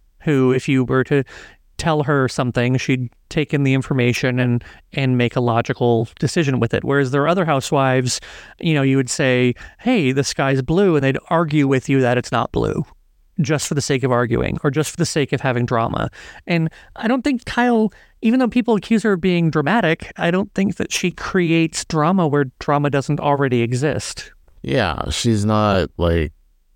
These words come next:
Speaker 2: you know, flopping down on the couch and, like, fainting and, like, "Woe is me," and
Speaker 1: She's not having grand dame sashes made and
Speaker 2: <laughs> Right.
Speaker 1: and she's not, you know, she might do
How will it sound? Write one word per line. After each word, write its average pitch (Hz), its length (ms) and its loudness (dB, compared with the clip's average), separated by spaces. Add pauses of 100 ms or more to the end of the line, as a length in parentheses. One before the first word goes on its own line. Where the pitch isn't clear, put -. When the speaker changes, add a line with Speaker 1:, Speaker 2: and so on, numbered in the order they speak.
(100)
Speaker 2:
you 90 120 0
know, 71 580 0 (600)
flopping 90 580 0
down 85 200 2
on 76 40 0
the 80 80 0
couch 82 460 -2
and, 65 180 -4
like, 78 240 -2
fainting 80 640 -2
and, 76 160 0
like, 71 380 -2 (520)
"Woe 87 340 2
is 85 260 2
me," 85 480 2
and 76 360 2
Speaker 1:
She's 156 200 -4
not 160 160 0
having 160 280 0
grand 139 360 0
dame 131 500 2
sashes 127 560 -2
made 123 380 2
and 120 420 2
Speaker 2:
<laughs> - 0 -
Right. 104 460 0
Speaker 1:
and 143 280 2
she's 143 200 -2
not, 135 240 0 (100)
you 151 140 0
know, 120 280 0
she - 160 -2
might 220 220 0
do 196 220 2